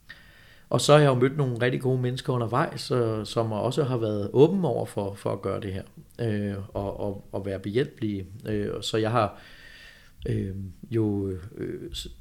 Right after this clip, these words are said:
for eksempel skolerne servicerer vi, øh, de kommunale skoler i området og så videre, og en del, øh, hvad hedder det, erhverv også, øh,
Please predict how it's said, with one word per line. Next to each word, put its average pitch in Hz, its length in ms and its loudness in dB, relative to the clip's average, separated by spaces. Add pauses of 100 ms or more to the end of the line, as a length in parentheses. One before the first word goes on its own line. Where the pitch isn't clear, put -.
for 107 100 -6
eksempel 107 240 -2
skolerne 120 460 4
servicerer 117 640 0
vi, 127 200 0
øh, 104 420 -4
de 107 60 -10
kommunale 117 400 -4
skoler 123 420 0
i 123 80 -2
området 123 480 -4 (160)
og 117 80 -8
så - 80 -6
videre, 120 260 -2
og 107 380 -2
en 104 80 -6
del, 131 280 -2
øh, 110 240 -2 (200)
hvad 104 140 -8
hedder 101 200 -6
det, 101 200 -6
erhverv 95 300 2
også, 135 360 -4
øh, 117 140 -2